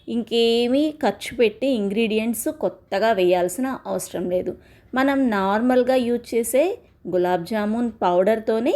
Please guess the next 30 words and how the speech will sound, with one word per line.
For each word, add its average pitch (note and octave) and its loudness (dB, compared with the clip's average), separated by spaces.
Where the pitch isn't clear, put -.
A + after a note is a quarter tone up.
ఈ D4+ 2
కాలా F#3+ 0
జామున్ని F#3 -2
తయారు A#3 -4
చేయొచ్చు. - -8
ఇంకా F3+ 0
చాలా F#3 4
ఆరోగ్యకరమైన G#3 0
రీతిలో A3+ 2
బెల్లం G#3 4
పాకంతో A3+ -2
దీన్ని B3 2
తయారు F#3 -4
చేశా. - -6
మా F#3 -10
పిల్లలకైతే F#3 2
ఇది C4 -2
తెగ G3 2
నచ్చేసింది. G#3 -2
ఇంతకీ G#3+ -2
ఎలా A3+ 2
తయారు B3+ 0
చేయాలంటే, A3 2
ఎంటీఆర్ A3+ 0
వాళ్ళ G3+ 0
గులాబ్ F3+ 0
జామున్ G#3 -4
ప్యాక్ F3 -2
హాఫ్ F#3 -2
కేజీలో F#3 2